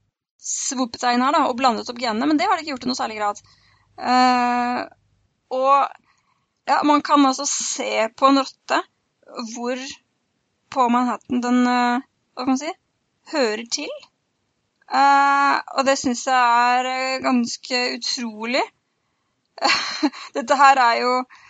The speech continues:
ikke bare selvfølgelig for moro skyld, da. Dette her er jo for å prøve å hjelpe New York med å få kontroll på rotteproblemet.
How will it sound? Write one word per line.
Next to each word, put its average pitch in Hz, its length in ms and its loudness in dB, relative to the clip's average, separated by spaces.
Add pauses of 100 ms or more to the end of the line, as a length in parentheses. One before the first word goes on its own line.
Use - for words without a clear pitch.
(1040)
ikke 254 280 -6
bare 226 480 4
selvfølgelig 226 500 -6
for 254 140 2
moro 233 240 2
skyld, 285 180 -4
da. 254 140 4
Dette 233 180 -6
her 226 160 0
er 214 140 4
jo 214 80 -2
for 233 160 -6
å 226 100 0 (960)
prøve 220 400 0
å 226 100 6
hjelpe 226 680 -8 (360)
New 233 160 0
York 220 240 -2
med 226 100 2
å 226 120 8 (680)
få - 220 -6
kontroll 226 300 0
på 247 100 -2
rotteproblemet. 214 600 -6